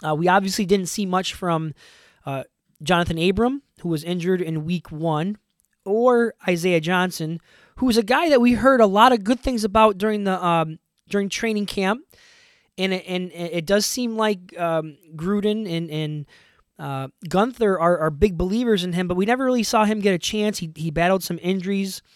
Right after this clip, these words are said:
um, early in the season, and, uh, you know, but I do expect both of those players to contribute next year.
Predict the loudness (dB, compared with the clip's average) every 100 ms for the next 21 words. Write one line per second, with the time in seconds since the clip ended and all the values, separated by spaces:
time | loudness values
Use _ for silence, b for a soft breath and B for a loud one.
0 | b b b b b _ -14 -14 -12 2
1 | 4 4 2 -2 -4 -4 -2 -4 -6 -6
2 | -6 -4 -4 -6 -6 -6 -10 b b b
3 | -2 2 4 4 2 0 -2 -2 -2 -4
4 | -20 _ _ _ 2 8 8 6 2 2
5 | 0 0 0 -2 -6 -8 -6 -4 -4 -4
6 | -6 -6 -2 0 0